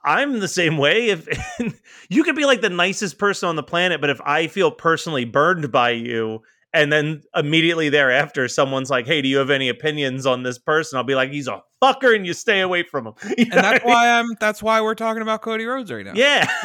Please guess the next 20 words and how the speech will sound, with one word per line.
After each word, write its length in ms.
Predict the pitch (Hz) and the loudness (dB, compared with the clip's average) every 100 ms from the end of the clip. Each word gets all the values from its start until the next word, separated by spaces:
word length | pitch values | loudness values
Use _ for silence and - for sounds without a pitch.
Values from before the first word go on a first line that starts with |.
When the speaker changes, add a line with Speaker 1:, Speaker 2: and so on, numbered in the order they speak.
| 196 - | -6 -4
Speaker 1:
<laughs> 220 | - - | -6 2
Speaker 2:
I 240 | 233 339 | 2 2
feel 340 | - 262 240 233 | -2 0 2 0
personally 920 | - 254 277 269 277 269 269 269 _ _ | -2 -2 -2 -4 -8 -8 -6 -10 _ _
burned. 560 | 139 175 160 139 113 - - | -2 0 0 -2 -10 -18 -16
No, 160 | 247 294 | -2 0
no, 100 | 285 | 2
no, 120 | 247 170 | 0 -2
no. 100 | 117 - | -4 -8
Here's, 300 | 294 339 320 | 0 0 0
here's 240 | - 311 269 | -4 -4 -2
my 160 | 247 | -6
thing. 420 | 233 208 190 180 - | -6 -6 -6 -8 -10
Uh, 100 | 180 | -10
specifically, 960 | - - 196 - 247 240 226 233 220 - _ _ 160 | -10 -10 -10 -8 -8 -8 -10 -12 -12 -14 _ _ -14
jokes 420 | 143 202 233 - | 0 2 2 -2
aside, 640 | 233 - 170 147 143 135 _ _ _ - | -12 -6 -2 0 -2 -6 _ _ _ -6
I 420 | 160 165 160 139 _ | 0 0 -2 -6 _
feel 560 | _ - 190 202 208 202 | _ -18 -10 -6 -4 -4
like 600 | 170 165 170 151 - | -2 0 -2 -4 -12